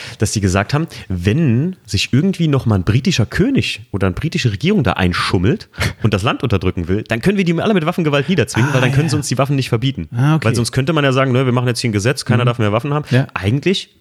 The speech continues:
Speaker 1: tatsächlich mal ein vernünftiger Grund gewesen.
Speaker 2: Ja,
Speaker 1: Deswegen
Speaker 2: ja.
Speaker 1: sage ich immer so, wenn jetzt jemand sagt, „Nee, das finde ich grundlegend scheiße und das ist auch, ähm,
Speaker 2: Ja.
Speaker 1: keine, keine vernünftige Sache, wenn man mich fragt.“ Also es ist nicht mehr zeitgemäß,
Speaker 2: Ja,
Speaker 1: keine
Speaker 2: genau,
Speaker 1: Frage.
Speaker 2: ist nicht mehr
Speaker 1: Aber der
Speaker 2: zeitgemäß.
Speaker 1: Urgrund ist interessant.
Speaker 2: Absolut,
Speaker 1: Also,
Speaker 2: klar.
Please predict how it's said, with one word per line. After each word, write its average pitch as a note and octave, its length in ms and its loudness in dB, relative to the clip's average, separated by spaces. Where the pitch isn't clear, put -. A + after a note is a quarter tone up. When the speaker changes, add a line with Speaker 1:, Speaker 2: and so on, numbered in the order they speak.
Speaker 1:
tatsächlich - 340 -4
mal A#2 100 2
ein G2 60 -2
vernünftiger G2+ 460 0
Grund C#3 220 -2
gewesen. D#2+ 280 -4
Speaker 2:
Ja, - 80 2
Speaker 1:
Deswegen G#2+ 200 0
Speaker 2:
ja. G#2+ 40 2
Speaker 1:
sage A#2+ 120 4
ich B2+ 60 -4
immer A#2+ 160 2
so, A2+ 180 2
wenn G#2+ 180 -2
jetzt G#2 100 2
jemand G#2+ 160 2
sagt, G#2 100 -2
„Nee, A2 140 2
das A2 100 0
finde F#2+ 180 -4
ich - 160 -10
grundlegend G#2+ 360 0
scheiße A#2 260 2
und G2 220 -6
das - 220 -12
ist - 140 -10
auch, - 180 -10
ähm, A2 340 -8
Speaker 2:
Ja. G#2+ 140 4
Speaker 1:
keine, G2+ 240 0
keine - 240 -2
vernünftige F2+ 440 -2
Sache, F2 240 0
wenn D#2+ 60 0
man D#2+ 120 0
mich D#2+ 120 -4
fragt.“ - 140 -2
Also G2 80 2
es F#2 60 0
ist - 20 2
nicht B2+ 100 4
mehr G#2+ 140 2
zeitgemäß, F#2 480 0
Speaker 2:
Ja, F#2 80 4
Speaker 1:
keine F2 220 0
Speaker 2:
genau, - 20 0
Speaker 1:
Frage. G2 140 0
Speaker 2:
ist - 60 -2
nicht F#2 140 0
mehr E2 100 -2
Speaker 1:
Aber D2+ 120 -4
der G#2 80 0
Speaker 2:
zeitgemäß. D#3 120 4
Speaker 1:
Urgrund F3+ 340 0
ist - 320 -6
interessant. A#2 560 -4
Speaker 2:
Absolut, F3+ 360 2
Speaker 1:
Also, - 80 -10
Speaker 2:
klar. E3 200 2